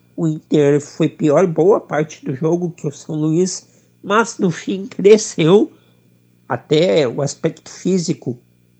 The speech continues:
também do Inter prevaleceu em relação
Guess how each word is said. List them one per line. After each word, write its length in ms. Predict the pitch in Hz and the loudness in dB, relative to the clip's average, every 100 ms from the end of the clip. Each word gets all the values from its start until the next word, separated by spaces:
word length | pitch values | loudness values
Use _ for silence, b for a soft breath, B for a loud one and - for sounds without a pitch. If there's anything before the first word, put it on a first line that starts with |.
| _ _ - | _ _ 4
também 580 | 220 254 160 160 240 226 | 4 4 2 2 2 0
do 140 | 156 | 0
Inter 420 | 160 175 185 147 | 0 0 0 0
prevaleceu 720 | 170 139 170 147 139 - 175 | -2 0 0 0 -2 -2 0
em 60 | 175 | 0
relação 600 | 139 131 131 - 165 | 0 -2 -4 -2 0